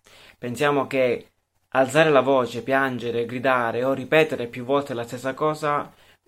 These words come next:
può darci, eh, un aiuto in più, può essere un supporto per la preghiera. Ma noi sappiamo che Gesù ci dice che dobbiamo pregare nel nome di Gesù.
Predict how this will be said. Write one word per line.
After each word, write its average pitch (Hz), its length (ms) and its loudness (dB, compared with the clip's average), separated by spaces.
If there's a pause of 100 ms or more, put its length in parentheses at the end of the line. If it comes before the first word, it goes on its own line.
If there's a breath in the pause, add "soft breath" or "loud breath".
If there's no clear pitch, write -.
può 139 320 2
darci, 123 960 -6
eh, 113 340 -6
un 131 160 -8
aiuto 135 320 -2
in 117 140 -6
più, 143 280 -6 (400 soft breath)
può 123 140 -4
essere 127 320 -4
un 120 220 -8
supporto 127 560 0
per 107 120 -10
la 104 120 -8
preghiera. 98 500 -12 (500 loud breath)
Ma 131 200 0
noi 175 160 0
sappiamo 139 520 0
che 107 460 -6 (180)
Gesù 147 240 2
ci 160 140 -8
dice 147 160 -4
che 135 60 0
dobbiamo 123 200 -4
pregare 127 360 -4
nel 120 180 -8
nome 123 380 -4
di 107 160 -12
Gesù. - 360 -14